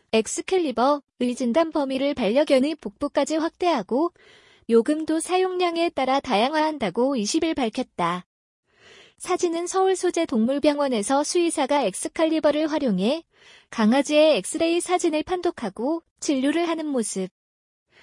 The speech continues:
제이퀴리, 다큐먼트, 레디, 펑션, 여는 중괄호. 제이퀴리, 해시태그 슬라이더,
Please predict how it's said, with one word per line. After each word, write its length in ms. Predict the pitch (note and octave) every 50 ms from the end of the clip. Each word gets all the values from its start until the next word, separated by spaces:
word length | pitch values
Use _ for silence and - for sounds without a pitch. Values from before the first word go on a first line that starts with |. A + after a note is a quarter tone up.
| - - _ _ _
제이퀴리, 800 | - B3+ A3 A#3 C4 B3 - - - D4 B3 G3 A3 C#4+ E4+ - _ _ _
다큐먼트, 840 | - A3+ G#3+ G#3+ - D#4+ D#4+ D4+ C4+ G#3 F#3+ - - C4 C#4+ E4 F4 - _ _ _
레디, 460 | G3+ G3+ F#3+ - G#3 B3+ E4 E4+ E4+ - _ _
펑션, 540 | - - F#4+ F#4+ - - - C4 D4 D#4+ E4+ - _ _ _
여는 340 | G#3 G3 G3+ A#3 C#4 D4+ D#4
중괄호. 600 | - - A#3 A#3 A#3+ C4 B3 G3+ F3 F3+ E3+ - _ _ _ _ _ _ _ _ _ _ _ _ _ - - - - _ _
제이퀴리, 760 | - - A3+ A3+ B3+ C4+ - - - D#4 B3 G3 G#3+ C4+ E4+ - _ _ _ -
해시태그 520 | F#4 F4+ - - F4 - F4 D#4+ - E4+ E4+
슬라이더, 600 | - - F#4 F#4 F#4 F4 E4+ - G3 A3+ B3+